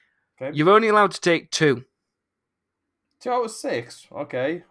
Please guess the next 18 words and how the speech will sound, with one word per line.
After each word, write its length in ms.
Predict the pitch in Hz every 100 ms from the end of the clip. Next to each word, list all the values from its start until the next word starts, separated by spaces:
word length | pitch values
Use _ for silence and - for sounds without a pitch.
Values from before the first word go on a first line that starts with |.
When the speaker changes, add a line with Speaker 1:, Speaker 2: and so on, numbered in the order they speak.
| -
Speaker 1:
Who? 220 | 165 - -
Speaker 2:
Yeah. 260 | 117 123 170
Speaker 1:
Right. 140 | 131
Who's 160 | 131 202 - _
six 200 | - -
again? 400 | - 277 175 208 _ _ _ _ _ _ -
Speaker 2:
So 160 | -
you 120 | 135
got 240 | 131 135 -
Foden, 560 | - 175 180 180 185 196 _ _ -
Maddison, 640 | 139 139 127 110 117 147 - _ _ - _ _ -
Grealish, 600 | 139 127 120 156 - - _ _ _ _
Mount, 640 | 123 120 110 131 - - _ _ _ _ _ _ _ _ _ _ _ _
uh, 400 | 113 107 104 104 - _ _ _ -
Lingard, 580 | 143 147 127 117 113 - -
and 140 | 110
Barkley. 500 | 98 110 104 - 110 - _ _ _ _ _ _
Speaker 1:
Okay. 140 | 104